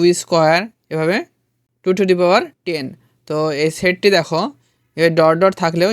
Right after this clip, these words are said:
শেষে একটি সংখ্যা রয়েছে যে ওয়ান থেকে এখান পর্যন্ত যাবে। তো অবশ্যই এই সেটটিও হচ্ছে সসীম সেট। এখানে দেখো, তবু আমি সমাধান এখানে করে দিয়েছি, তোমরা এটিও স্ক্রিনশট দিয়ে খাতায় লিখে রাখতে পারো। যে এক নম্বর দেখো, এই যে মনে করি এই সেটটি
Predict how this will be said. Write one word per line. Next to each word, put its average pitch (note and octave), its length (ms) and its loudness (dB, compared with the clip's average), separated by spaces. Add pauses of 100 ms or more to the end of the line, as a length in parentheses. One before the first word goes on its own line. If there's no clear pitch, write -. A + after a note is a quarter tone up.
শেষে E3 260 -2
একটি F3 120 -6 (100)
সংখ্যা D#3 320 -4
রয়েছে D#3 240 -2 (200)
যে D#3+ 80 -2 (100)
ওয়ান D3+ 240 -4
থেকে F3 220 0
এখান E3 200 -4
পর্যন্ত D#3 220 -6 (120)
যাবে। D3 180 0 (440)
তো - 60 -4 (140)
অবশ্যই E3 360 2 (100)
এই D#3+ 80 0 (160)
সেটটিও F3+ 400 2 (100)
হচ্ছে E3+ 240 -4 (460)
সসীম E3+ 420 -4 (100)
সেট। C#3 200 -4 (520)
এখানে F3+ 260 0
দেখো, E3+ 200 0 (320)
তবু E3 260 -6
আমি F3 100 -4 (120)
সমাধান E3 360 -4
এখানে F3 260 -4
করে D#3+ 200 0
দিয়েছি, F3 320 2
তোমরা E3 200 -4
এটিও F3 200 2 (460)
স্ক্রিনশট F3 480 0
দিয়ে E3+ 200 0
খাতায় E3 260 0 (120)
লিখে F#3 220 0
রাখতে E3 240 -6
পারো। C#3+ 140 -2 (560)
যে D#3+ 140 -4
এক D#3+ 120 -10
নম্বর F#3+ 200 0 (100)
দেখো, D#3+ 200 -2 (680)
এই C#3 120 -4
যে D#3 60 2 (140)
মনে E3+ 240 0
করি F3+ 180 4 (420)
এই - 120 0
সেটটি E3+ 240 -2